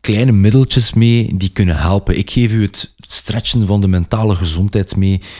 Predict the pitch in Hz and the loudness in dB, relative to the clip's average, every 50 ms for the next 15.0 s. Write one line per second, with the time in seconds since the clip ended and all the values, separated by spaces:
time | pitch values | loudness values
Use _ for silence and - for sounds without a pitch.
0 | - - - 98 98 90 - - 90 90 85 76 90 104 107 - - 104 107 - | -18 -8 -4 -2 -2 -2 0 0 0 0 0 0 0 -2 -2 0 -2 -2 -2 -2
1 | - 95 90 87 85 85 - _ _ _ _ _ _ - 98 95 90 80 92 95 | -2 -2 0 0 -2 -4 -6 _ _ _ _ _ _ -4 -2 0 0 0 0 0
2 | 92 98 92 90 - - - 90 92 90 90 92 85 - 90 92 98 95 - - | 0 0 0 -2 -4 -4 -2 -2 -2 0 0 -2 -2 0 0 0 0 -2 -4 -8
3 | - - 92 - 92 104 - - - 85 85 82 80 80 85 82 82 82 - 82 | -14 -12 -6 -4 -2 -2 -2 -4 -4 -6 -4 -4 -6 -6 -6 -6 -6 -6 -6 -8
4 | 80 78 - _ _ _ _ _ _ _ _ _ _ _ _ _ _ _ _ _ | -8 -10 -12 _ _ _ _ _ _ _ _ _ _ _ _ _ _ _ _ _
5 | - - 90 87 85 82 82 80 - - - - - 98 90 90 95 107 113 117 | -8 -4 -2 -2 0 0 -2 -2 -4 -6 -6 -4 -2 0 0 0 2 2 2 2
6 | 110 98 95 104 101 127 127 127 - 147 143 - - - 98 101 98 92 87 - | 2 2 2 0 0 0 -2 -2 -4 -4 -6 -6 -6 -6 -4 -4 -4 -4 -6 -6
7 | - - 101 104 90 104 104 - - 95 95 95 92 90 - - - _ _ _ | -4 -2 -2 -2 -2 -2 -4 -2 -2 0 0 0 0 -2 -6 -10 -18 _ _ _
8 | _ _ _ _ _ _ _ _ _ _ _ _ _ _ _ _ _ _ _ _ | _ _ _ _ _ _ _ _ _ _ _ _ _ _ _ _ _ _ _ _
9 | _ - 95 98 101 104 104 95 - 95 92 90 - 98 92 85 - - - - | _ -4 -2 0 2 2 0 0 0 -2 -2 -2 0 0 0 0 -2 -4 -4 -4
10 | 85 78 78 78 76 71 - 78 80 73 - - - _ _ _ _ - - 120 | -2 -2 -2 -2 -4 -6 -8 -8 -8 -8 -10 -14 -20 _ _ _ _ -2 0 2
11 | 139 185 208 233 226 - - - - 143 127 113 113 - _ - - 131 156 165 | 4 4 4 2 0 -2 -4 -4 -2 -2 0 -2 -2 -4 _ -8 -6 -4 -2 -2
12 | 160 - - 135 120 123 - 123 113 113 104 92 85 82 80 120 131 - - 120 | -4 -4 -6 -8 -6 -6 -4 -2 0 0 -2 -2 -2 -2 -2 -2 -2 -2 -4 -6
13 | - - - 101 101 107 107 - - - - - _ _ _ - 135 135 - - | -6 -4 -2 0 0 0 0 -2 -6 -10 -16 -20 _ _ _ -4 -2 -2 -2 -4
14 | - - _ _ _ _ _ - 123 123 120 113 104 113 113 - - - - | -10 -14 _ _ _ _ _ -2 0 0 2 2 0 -2 -2 -6 -10 -16 -18